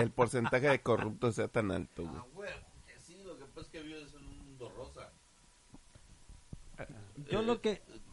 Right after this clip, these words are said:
Speaker 2: no, c-, eh, Sergio vive en un mundo rosa, está diciendo que, que tal vez el porcentaje y la chinga...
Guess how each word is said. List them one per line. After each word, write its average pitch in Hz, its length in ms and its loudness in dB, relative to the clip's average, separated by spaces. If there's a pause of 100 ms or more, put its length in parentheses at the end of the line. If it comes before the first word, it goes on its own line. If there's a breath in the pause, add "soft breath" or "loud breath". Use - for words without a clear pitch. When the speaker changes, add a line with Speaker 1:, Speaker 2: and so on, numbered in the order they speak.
(240)
Speaker 2:
no, 151 360 0
c-, 143 160 -10
eh, 131 320 0
Sergio 170 360 -2
vive 170 180 -6
en 151 80 -8
un 151 160 -10
mundo 147 260 -6
rosa, 131 220 -6
está 117 180 -6
diciendo 131 520 -6
que, 92 260 -6 (480 soft breath)
que 101 440 -2
tal 113 180 -2
vez 117 220 -6
el 123 100 -8
porcentaje 107 840 -8
y - 20 -8
la 101 160 -8
chinga... 110 320 -12